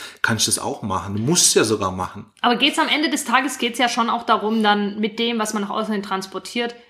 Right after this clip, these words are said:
Speaker 2: ein Stück weit Gefühle, Wahrnehmung, ähm,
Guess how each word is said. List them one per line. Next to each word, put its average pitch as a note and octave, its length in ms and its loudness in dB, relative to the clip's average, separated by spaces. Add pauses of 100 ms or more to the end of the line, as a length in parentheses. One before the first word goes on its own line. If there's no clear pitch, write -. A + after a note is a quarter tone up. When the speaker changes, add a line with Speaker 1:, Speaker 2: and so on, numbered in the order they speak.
Speaker 2:
ein G#3+ 60 -6
Stück - 240 -4
weit G#3+ 220 2 (260)
Gefühle, A#3 640 0 (200)
Wahrnehmung, G#3 840 2 (240)
ähm, F#3+ 520 -4